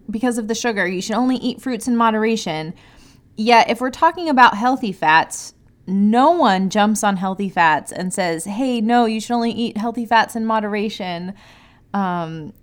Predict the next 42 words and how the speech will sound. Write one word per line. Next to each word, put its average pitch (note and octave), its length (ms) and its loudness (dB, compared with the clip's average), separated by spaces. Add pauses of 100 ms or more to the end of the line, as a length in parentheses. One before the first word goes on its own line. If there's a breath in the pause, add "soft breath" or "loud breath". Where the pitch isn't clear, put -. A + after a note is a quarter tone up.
(240)
you G3 200 -2
know, E3+ 120 2
it's D#3+ 140 -4
kind G3+ 260 2
of G3 80 -2
just F3+ 320 -4
fruit D4 300 -2
is F#3+ 120 -4
the A3+ 100 2
only C4+ 160 4
one A#3 320 2
that F#3 160 -2
has F#3+ 340 0
that F3 380 4
reputation, E3+ 720 -4
and D#3+ 100 -4
I E3+ 120 0
find G3 280 0
it - 280 -4
really E3 680 -4
funny. A#2 460 -10 (760 soft breath)
And C4+ 180 4
this F4+ 180 -2
is G4+ 100 -10
because E4+ 420 2 (140)
consuming D4+ 800 -2
too - 180 -6
many C#4 280 0
fats D#3+ 640 2
in G#3 200 -2
your G#3+ 160 2
diet, D3 640 -2 (920)
and A3 240 2
this G#3+ 340 -2
includes A3+ 500 -4
healthy G#3 300 0
fats G3 300 2
and F#3 100 -6
trans E3+ 360 -6
fats. C#3 320 -2
I A3 80 2
mean, A3+ 260 0